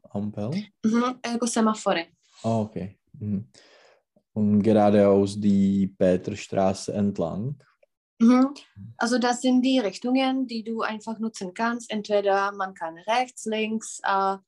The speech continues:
Speaker 2: oder bis zur Kreuzung, äh, zur Ampel gehen oder geradeaus oder
Speaker 1: Mhm.
Speaker 2: die Straße entlang.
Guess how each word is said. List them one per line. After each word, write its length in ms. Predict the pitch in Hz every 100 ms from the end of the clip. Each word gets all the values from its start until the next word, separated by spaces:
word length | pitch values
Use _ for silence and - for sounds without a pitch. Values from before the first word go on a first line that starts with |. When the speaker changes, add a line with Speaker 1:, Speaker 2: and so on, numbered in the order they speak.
| _ _ -
Speaker 2:
oder 180 | 196 190
bis 220 | 208 208
zur 180 | 233 220
Kreuzung, 840 | 226 214 214 214 208 202 208 202
äh, 240 | - 190 185
zur 240 | - 214
Ampel 320 | 196 196 208
gehen 340 | 208 214 196 190
oder 280 | 185 185 180
geradeaus 840 | 190 185 175 185 185 185 - -
oder 220 | 180 180 170
Speaker 1:
Mhm. 220 | 214 185
Speaker 2:
die 140 | 202
Straße 460 | 196 185 185 185 -
entlang. 560 | 175 175 180 160 156